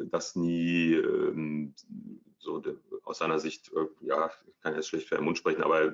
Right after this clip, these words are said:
ne, er, er fand diese Regulierung nie gut, ähm, sondern dachte, glaub ich, dass wir mit den bestehenden Instrumentarien das alles, äh, ganz gut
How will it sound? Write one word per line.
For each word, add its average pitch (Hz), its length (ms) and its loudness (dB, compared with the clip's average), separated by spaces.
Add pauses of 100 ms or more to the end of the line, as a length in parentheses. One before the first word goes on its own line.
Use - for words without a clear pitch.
ne, 113 420 2 (200)
er, 85 380 -2
er 80 280 -10 (240)
fand 92 200 0
diese 85 220 0
Regulierung 82 580 2
nie 76 180 0
gut, 107 400 4 (760)
ähm, 80 380 -2
sondern 78 280 0
dachte, 82 300 -2
glaub 78 240 2
ich, 78 120 -2
dass - 200 -6
wir 80 100 0
mit 76 200 -2
den 76 160 0
bestehenden 82 420 0
Instrumentarien 78 1040 0
das 73 220 -4
alles, 67 560 -8
äh, 73 180 -4
ganz 73 240 -6
gut 78 380 -6